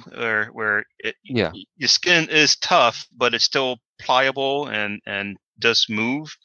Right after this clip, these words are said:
Speaker 1: It's like handling that. And I'm, uh, and, and, and, uh, Eustace probably has handled gators too at some point.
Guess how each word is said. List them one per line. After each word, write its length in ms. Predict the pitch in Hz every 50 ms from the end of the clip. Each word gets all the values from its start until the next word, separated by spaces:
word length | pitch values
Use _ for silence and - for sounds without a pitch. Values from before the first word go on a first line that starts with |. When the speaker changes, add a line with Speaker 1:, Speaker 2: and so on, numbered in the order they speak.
| _ _ _ -
Speaker 1:
It's 360 | - 107 113 - - - - -
like 140 | - 117 117
handling 360 | - - 165 165 147 120 107
that. 440 | 107 110 98 90 78 - - - - _ _ _ _ _ _ _ _
And 140 | - 117 110
I'm, 100 | 113 -
uh, 200 | - 117 113 110 _ - - - - - - -
and, 260 | - 127 123 120 131 139
and, 200 | 123 117 120 - -
and, 240 | 143 120 117 117 113
uh, 160 | 107 104 101 95
Eustace 340 | 117 170 165 - - 123 -
probably 340 | - - 151 131 113 113 104
has 180 | - 104 -
handled 260 | - 107 101 95 92
gators 300 | 95 104 95 90 95 -
too 160 | - - 104 90
at 100 | 92 -
some 160 | - 90 87 -
point. 220 | 90 82 - -